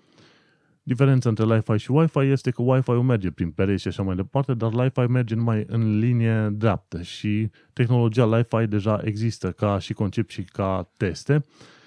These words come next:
încă de acum, mi se pare, vreo trei, patru ani de zile. Iar cu aceste noi, uh, quantum dots și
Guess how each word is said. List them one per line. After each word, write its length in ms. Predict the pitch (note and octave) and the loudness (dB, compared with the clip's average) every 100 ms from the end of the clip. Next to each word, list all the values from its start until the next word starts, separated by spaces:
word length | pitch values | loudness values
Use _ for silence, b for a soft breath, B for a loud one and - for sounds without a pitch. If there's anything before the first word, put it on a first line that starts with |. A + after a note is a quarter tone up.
| B B | B B
încă 340 | C3 C#3+ C3+ | 2 2 0
de 760 | A#2+ A2 A#2+ A#2 A#2 A2+ A2 G#2+ _ | -2 -2 0 2 2 2 0 -4 _
acum, 600 | - G#2 - B2 B2 A#2+ | -10 -8 -4 -2 0 0
mi 100 | A#2 | -2
se 100 | G#2 | -4
pare, 180 | - A#2+ | -4 -2
vreo 120 | G#2+ | -2
trei, 200 | F#2+ A2+ | -2 -2
patru 300 | G2+ G2 - | -2 -4 -2
ani 120 | G2 F#2 | -4 -2
de 80 | |
zile. 320 | F2+ F2 D2+ - - - _ _ _ _ _ _ - | -4 -6 -10 -12 -18 -20 _ _ _ _ _ _ -10
Iar 240 | - C3 D3+ | 2 4 4
cu 120 | - | 0
aceste 420 | G2+ D3 C#3 G#2+ | 0 0 0 0
noi, 460 | F#2+ A#2+ B2+ G#2+ G2+ | 0 2 2 2 2
uh, 260 | G2 F#2+ E2 _ b b - | 2 0 -4 _ b b -2
quantum 400 | B2+ A#2+ F#2 F2+ | 2 2 2 0
dots 320 | F#2+ D#2 - | 0 -2 -10
și 480 | - - G#2 F#2 | -10 -2 0 -2